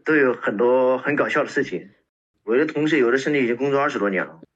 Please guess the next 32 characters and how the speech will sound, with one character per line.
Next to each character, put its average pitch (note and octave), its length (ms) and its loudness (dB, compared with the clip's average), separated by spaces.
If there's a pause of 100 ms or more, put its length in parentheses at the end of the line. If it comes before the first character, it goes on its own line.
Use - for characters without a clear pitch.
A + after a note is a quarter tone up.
(100)
他 B2+ 100 -6
说 C3+ 200 0
他 C3 320 2
六 D#3+ 160 2
十 D3 100 -2
五 A#2 100 -2
岁 B2 140 2
可 A2+ 80 0
以 A2+ 40 2
退 A2+ 160 -2
休， G2+ 200 -2
当 A#2 120 2
时 B2+ 80 2
他 A#2+ 80 4
养 B2 120 4
老 A#2 100 2
金 A#2 200 -2
拿 G#2+ 100 -2
到 A#2+ 80 -8
手 F#2+ 140 -6
的 G2+ 80 -6
有 F2+ 140 -4
个 A2+ 160 0
一 A2 120 -4
万 A#2+ 140 2
七 A#2 240 -8
左 D#2+ 120 -10
右， D#2 180 -6
哇， G2 260 -10
那 G#2+ 60 -6
很 G2 160 -8
多。 F2 260 -2